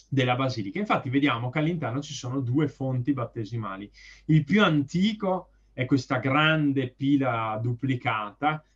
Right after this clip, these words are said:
che è del tredicesimo secolo, e poi al centro abbiamo questo fonte battesimale dove questa vasca realizzata nel millenovecentocinquanta con questa teoria dei dodici apostoli si appoggia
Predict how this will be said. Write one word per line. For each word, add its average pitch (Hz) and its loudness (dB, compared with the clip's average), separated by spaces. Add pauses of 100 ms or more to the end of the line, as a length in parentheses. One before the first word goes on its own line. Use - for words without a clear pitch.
(120)
che 117 -2
è 117 0
del 110 -4
tredicesimo 117 -2
secolo, 143 -8 (460)
e - 6
poi 143 4
al 196 4
centro 117 -2
abbiamo 143 2
questo 127 -4
fonte 135 -2
battesimale 131 -2
dove 127 0 (240)
questa 139 0
vasca 139 2
realizzata 113 -2
nel 117 -4
millenovecentocinquanta 120 -2
con 110 -8
questa 113 -8
teoria 123 -4
dei 107 -4
dodici 113 -6
apostoli 117 -10 (260)
si - 0
appoggia 131 0